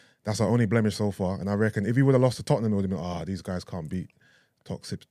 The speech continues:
top six teams. I'm happy to be done, done the job and put, you know, put, um, Spurs to the bed, man." Also, I wanna, um, call back to our previous conversation about league positions, right? Marks, this is to you.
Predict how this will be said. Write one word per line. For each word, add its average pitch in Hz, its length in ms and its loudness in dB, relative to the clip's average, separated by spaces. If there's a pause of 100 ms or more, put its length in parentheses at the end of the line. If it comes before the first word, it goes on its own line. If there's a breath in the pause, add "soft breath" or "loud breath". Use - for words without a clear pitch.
top - 300 -8
six - 280 -12
teams. 90 320 -8
I'm 87 100 -6
happy 101 220 -4
to 92 80 -2
be 90 160 -2 (360)
done, 196 260 -2
done 107 140 -4
the 98 80 -4
job 87 260 -4 (560 soft breath)
and 82 120 -6
put, 85 200 -4
you 80 100 -6
know, 80 160 -6 (380)
put, 82 180 -6
um, 80 380 -6
Spurs 87 280 -8
to - 80 -12
the 80 80 -8
bed, 98 160 -4
man." 85 220 -10 (640 loud breath)
Also, 131 240 6
I 120 40 8
wanna, 131 280 6 (760)
um, 104 580 0
call 123 180 -2
back 104 200 0
to 104 100 -6
our 95 120 0
previous 98 340 -6
conversation 92 440 -6
about 85 280 -6
league 101 320 -2
positions, 82 400 -10
right? 90 160 -6 (1400)
Marks, 92 380 -6
this 82 140 -14
is 87 100 -14
to - 120 -14
you. 85 80 -12